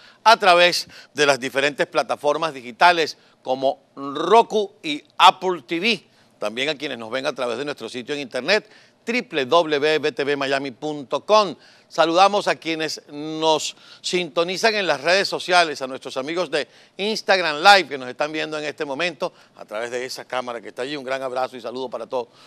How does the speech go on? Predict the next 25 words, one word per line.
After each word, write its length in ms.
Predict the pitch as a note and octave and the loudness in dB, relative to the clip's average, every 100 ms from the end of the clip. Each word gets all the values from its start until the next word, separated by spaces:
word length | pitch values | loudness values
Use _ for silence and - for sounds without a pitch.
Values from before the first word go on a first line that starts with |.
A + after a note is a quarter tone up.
| - | -20
ustedes, 440 | - - G3 F#3+ E3 | -10 4 6 6 2
a 60 | |
los 160 | D3+ C3+ | -2 -2
amigos 280 | C3+ D#3+ D3+ | -4 -4 -2
de 140 | D3+ | -2
YouTube 480 | C#3 F3 - F3 F3 - - | 0 -2 0 0 -2 -14 -14
y 80 | C#3+ | -12
Facebook 520 | - E3 E3 C#3+ D#3+ C3+ | 0 0 0 -4 -8 6
Live. 380 | E3+ F#3 F#3 - - - - | 10 10 8 2 -18 -14 -2
Y 180 | F3 E3+ | 0 4
ya 140 | F#3+ | 4
saben, 440 | E3 A2+ A2 B2 | 4 2 0 -6
nuestro 380 | D3 F#3 D#3+ E3+ | 0 0 0 -2
usuario 540 | D#3 F#3+ A3 A3 G#3+ G3+ | 0 6 8 8 4 2
en 60 | |
las 100 | D#3+ | 0
plataformas 720 | C3+ D3 C#3 E3 F#3+ F3+ F3+ - - _ - | -2 -2 -2 0 0 0 -4 -6 -20 _ -6
de 140 | B2+ | -2
redes 360 | C#3 E3+ E3+ D3+ | 2 4 4 2
sociales, 560 | C#3+ - A3 G#3 F3 - | -4 2 4 4 0 -2
arroba 640 | D3 C#3+ E3+ E3 D#3+ - - | -2 2 4 6 4 2 -2
E 220 | G#3 F#3+ | -2 -2
V 300 | C3 F3+ F3+ | -4 -2 -2
T 320 | - F#3 F3+ | -2 -2 -2
V 380 | C3+ B2 F3 | -2 -2 -2